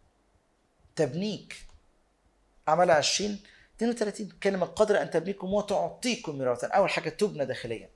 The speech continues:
"وتعطيكم ميراثا". إذا كنت لسه ما قبلتش يسوع، صلي معايا الصلاة دي دلوقتي، قولها من قلبك، just هتولد من الله دلوقتي. الله، أنا باجيلك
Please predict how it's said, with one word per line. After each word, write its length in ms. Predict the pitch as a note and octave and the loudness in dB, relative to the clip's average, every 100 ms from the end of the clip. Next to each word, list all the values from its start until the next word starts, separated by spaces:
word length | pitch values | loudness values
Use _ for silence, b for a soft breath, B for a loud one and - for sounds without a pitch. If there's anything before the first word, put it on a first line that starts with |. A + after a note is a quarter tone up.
| _ _ _ _ _ _ - | _ _ _ _ _ _ -10
"وتعطيكم 960 | A#2 - E2 - - A3 G#3+ - A2 | -8 -8 -10 -10 -10 -8 -8 -12 -14
ميراثا". 320 | - - - _ _ _ _ _ _ _ _ _ _ _ _ _ _ _ _ B B | -14 -16 -18 _ _ _ _ _ _ _ _ _ _ _ _ _ _ _ _ B B
إذا 100 | A#2+ | -8
كنت 180 | D3 C3+ | -8 -4
لسه 220 | C#3+ C#3 | -2 -2
ما 80 | A#2 | -2
قبلتش 340 | - F3+ - - | -2 -4 -4 -4
يسوع، 220 | - B2+ | -2 -2
صلي 340 | - F#3 A#2+ | 2 2 2
معايا 140 | F#2+ G2+ | -8 -10
الصلاة 300 | - - G2+ | -8 -8 -12
دي 140 | G#2 | -16
دلوقتي، 420 | A2+ - - - - B B B B B B _ | -20 -20 -20 -20 -20 B B B B B B _
قولها 260 | A#3 A3 F#3+ | 0 0 0
من 160 | F#3 - | -4 -4
قلبك، 560 | D#3 C3+ - - - _ - E3+ | -4 -4 -10 -18 -20 _ -8 -4
just 300 | - - - - _ _ _ _ _ - | -4 -6 -12 -16 _ _ _ _ _ -14
هتولد 420 | - - A#2+ A2 | -10 -2 -2 -2
من 120 | A2 | -4
الله 160 | G#2 G2 | -8 -8
دلوقتي. 460 | - - - - - _ _ _ _ B B B B B B - | -10 -14 -14 -16 -18 _ _ _ _ B B B B B B 2
الله، 220 | D3 F3 | 8 10
أنا 80 | F3 | 8
باجيلك 800 | D#3 D#3 - A3 B2+ - - | 4 -2 -2 -4 -4 -6 -16